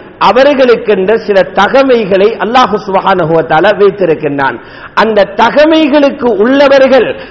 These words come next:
அந்த இடத்துக்கு நியமிக்கப்படும் போதுதான், நியமிக்கப்பட்டவர்களும் எங்களுடைய பொறுப்பு இவ்வளவு பெரியது, எங்களுடைய பொறுப்பு இவ்வளவு பாரமானது என்பதை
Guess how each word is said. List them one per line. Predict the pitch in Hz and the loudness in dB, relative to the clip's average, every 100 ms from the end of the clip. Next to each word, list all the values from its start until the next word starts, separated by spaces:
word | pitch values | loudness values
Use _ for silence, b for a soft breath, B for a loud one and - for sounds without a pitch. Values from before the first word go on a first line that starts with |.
| B - | B -4
அந்த | 226 226 208 | -2 0 2
இடத்துக்கு | 233 311 311 247 254 226 | 2 2 0 -4 -2 -2
நியமிக்கப்படும் | 247 311 320 311 294 277 247 226 | 2 2 2 0 0 2 2 2
போதுதான், | 214 190 180 165 135 B B - | 2 4 4 2 -2 B B -4
நியமிக்கப்பட்டவர்களும் | 220 320 359 320 294 - 247 269 254 233 233 180 - - - | 0 2 2 2 0 0 0 2 4 4 4 2 -6 -16 -2
எங்களுடைய | 208 277 294 294 294 285 285 | 0 2 2 4 4 4 2
பொறுப்பு | - 269 320 302 330 285 226 | 2 2 2 0 0 0 0
இவ்வளவு | 285 302 330 330 320 | 0 2 4 4 2
பெரியது, | - 294 277 247 196 131 - B B | 2 2 4 4 2 -2 -10 B B
எங்களுடைய | 247 320 330 311 285 262 - | 0 2 2 2 4 2 2
பொறுப்பு | 262 320 294 294 240 | 2 2 0 0 0
இவ்வளவு | 262 285 311 320 285 - | 0 2 4 4 2 0
பாரமானது | 254 359 381 370 349 285 247 170 - B - | 0 2 4 4 4 4 2 0 -6 B -4
என்பதை | 226 247 240 | -2 2 4